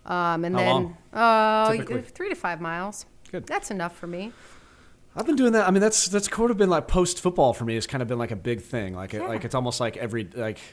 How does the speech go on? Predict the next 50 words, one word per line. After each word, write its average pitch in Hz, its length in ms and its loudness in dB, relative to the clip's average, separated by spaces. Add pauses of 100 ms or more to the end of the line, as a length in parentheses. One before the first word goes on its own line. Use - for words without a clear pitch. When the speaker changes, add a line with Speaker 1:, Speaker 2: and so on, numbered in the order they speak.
(320)
Speaker 2:
each 127 220 -6
day 127 200 0
it's 110 120 -4
sort 113 120 -6
of 107 60 -4
like, 104 120 -4
I 107 60 -6
need 107 240 -6
to, 92 220 -8 (220)
you 139 80 -4
need 143 80 0
to 127 80 -2
get 117 120 -2
out, 117 180 0
and 117 80 -6
it's, - 120 -8
it's 120 160 -8
more 123 240 0
of 101 120 -2
a 107 180 -2
mental, 107 320 -4
emotional 98 640 -6 (240)
Speaker 1:
It 247 160 -2
is. 294 200 -2
Speaker 2:
kickstart 120 440 -2
to 117 80 -6
the 101 100 -6
day 107 220 -2
than 101 140 -6
anything, 104 380 -6
but 101 120 -6
it's 98 120 -12
like - 380 -10
getting 120 180 -2
out 117 220 -2
and 110 180 -10
spending 113 340 -4
thirty 107 360 -4
minutes 104 300 -8
to 110 100 -8
an 98 60 -8
hour 104 340 -8
kinda 95 380 -12
Speaker 1:
Sure. 330 340 -6
Speaker 2:
clearing 113 320 -6
your 95 80 -6
head 98 220 -6
is, 82 260 -12
is 95 160 -12
important. 92 400 -12